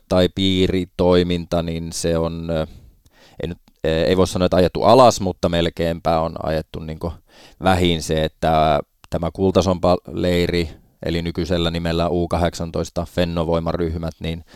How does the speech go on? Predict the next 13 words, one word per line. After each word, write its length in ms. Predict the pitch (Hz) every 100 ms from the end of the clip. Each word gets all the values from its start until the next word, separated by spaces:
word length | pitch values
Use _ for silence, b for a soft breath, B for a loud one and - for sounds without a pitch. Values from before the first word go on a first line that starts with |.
| B B B -
ne 120 | 90
on 140 | 87
jo 200 | 87 87
vähän 260 | 87 87 90
isompia, 680 | - 82 87 82 87 85 82 80 98 -
ö, 400 | 69 85 82 80
isommalta 540 | 92 92 90 90 85
alueelta, 580 | 78 92 92 87 82 76
et 100 | 80
ei 140 | 80 80
ole 80 |
enää 200 | 80 82
piiri-, 520 | 80 85 80 80 80